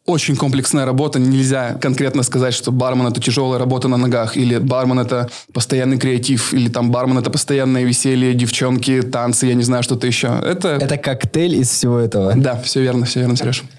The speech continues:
Speaker 2: А, вопрос такой. Э, стереотип, насколько я помню, был там в нулевых, э, в сериалах, фильмах, что бармен — это психолог, он тебе выслушает, он тебе поможет, бу-бу-бу-бу.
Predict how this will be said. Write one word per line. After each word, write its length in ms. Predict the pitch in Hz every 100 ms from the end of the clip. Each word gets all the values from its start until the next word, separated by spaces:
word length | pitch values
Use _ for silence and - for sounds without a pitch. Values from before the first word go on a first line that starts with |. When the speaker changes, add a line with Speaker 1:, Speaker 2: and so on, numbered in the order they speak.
| -
Speaker 2:
А, 300 | 120 123 123
вопрос 400 | 117 135 185 202
такой. 460 | 196 190 185 131 -
Э, 460 | 135 131 127 120 -
стереотип, 600 | - 151 147 139 208 202
насколько 360 | 180 - 147 143
я 40 |
помню, 240 | 143 143 131
был 140 | 127
там 220 | 117 110
в 100 | 107
нулевых, 640 | 127 131 127 165 208 - 151
э, 180 | 135 123
в 80 |
сериалах, 420 | - 131 139 127 120
фильмах, 300 | 180 160 127
что 220 | - 110
бармен — 640 | 101 127 170 170 165 151 - - _
это 260 | 131 156 107
психолог, 720 | - 107 107 175 185 151 117
он 140 | 113 110
тебе 260 | 98 101
выслушает, 800 | 104 156 170 - 143 - 135 113
он 160 | 107 101
тебе 240 | 98 101
поможет, 640 | 98 107 120 165 151 127
бу-бу-бу-бу. 760 | 107 107 113 110 110 139 175